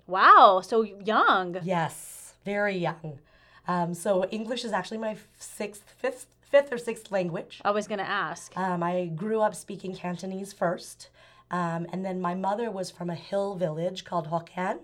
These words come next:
Speaker 2: So I learned Hokkien and Mandarin almost simultaneously because those were the two languages she spoke.
Speaker 1: Right.
Speaker 2: Um, and then when I was around, uh, four to six-ish, you know, we spent a lot of time in Southeast Asia,
Speaker 1: Hmm.
Speaker 2: um, specifically Thailand and Malaysia. Uh, my father did a lot of work for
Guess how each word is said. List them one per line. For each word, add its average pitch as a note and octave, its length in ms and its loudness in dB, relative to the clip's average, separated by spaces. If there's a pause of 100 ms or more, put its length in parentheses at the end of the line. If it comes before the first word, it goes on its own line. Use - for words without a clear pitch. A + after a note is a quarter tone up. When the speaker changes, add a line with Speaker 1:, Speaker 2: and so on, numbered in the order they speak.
(500)
Speaker 2:
So - 140 -8
I F3+ 100 -2
learned F3+ 240 -2
Hokkien G3+ 480 -2
and F#3 160 -4
Mandarin F#3+ 420 -6
almost F3+ 380 -6
simultaneously F#3 920 -6
because E3+ 280 -6
those F3 200 -4
were F3+ 100 -6
the F3+ 100 -6
two F#3+ 180 -10
languages E3 460 -6
she G3+ 220 -14
spoke. - 440 -20
Speaker 1:
Right. F#3+ 380 -2 (300)
Speaker 2:
Um, F#3+ 420 2
and A3+ 120 0
then A#3+ 200 -2
when A#3+ 100 -2
I A#3+ 80 -2
was A#3+ 160 -2
around, B3+ 460 -6
uh, A#3 180 0
four C4 400 2
to C4 180 0
six-ish, A#3 680 -8
you F#3 80 -8
know, F#3 80 -4
we F#3 100 -6
spent F#3 260 -10
a F#3+ 40 -4
lot E3+ 200 0
of F3 100 -8
time F#3 220 -6
in F3+ 60 -6
Southeast F3+ 480 -6
Asia, F3+ 300 -6 (180)
Speaker 1:
Hmm. A3+ 200 -6 (180)
Speaker 2:
um, F#3 180 -2
specifically G3 600 -10
Thailand F#3+ 560 -4
and F3 100 -8
Malaysia. E3+ 540 -8 (160)
Uh, F3 120 -4
my E3 160 -6
father F3 300 -4
did E3 160 -4
a E3 40 -6
lot D#3+ 220 -6
of D#3 80 -10
work D#3+ 240 -10
for E3+ 300 -4